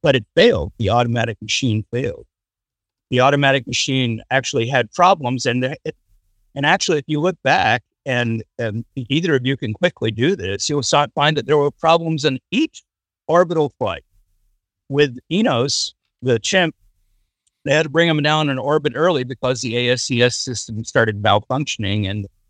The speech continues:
fuel use was high. Hmm, funny thing. And then in Glenn's flight, the A S C S system malfunctioned and he had to give up on a large part of the flight plan.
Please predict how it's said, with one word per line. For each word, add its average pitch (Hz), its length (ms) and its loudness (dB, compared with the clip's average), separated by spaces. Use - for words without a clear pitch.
fuel 175 220 4
use 127 300 -2
was 104 160 -6
high. 107 300 0
Hmm, 139 300 0
funny 117 260 2
thing. 110 400 -4
And 127 160 -4
then 139 280 -2
in 143 140 -2
Glenn's 208 320 2
flight, 107 380 -2
the 143 200 -2
A 170 220 2
S 160 200 -2
C 190 260 -2
S 135 140 2
system 127 640 -4
malfunctioned 139 800 -2
and 113 340 -2
he 139 120 -2
had 131 240 4
to 120 120 -2
give 117 240 2
up 117 220 2
on 98 220 -2
a - 100 -14
large 117 180 0
part 110 160 0
of 101 100 -6
the 98 140 -10
flight 180 200 2
plan. - 120 -20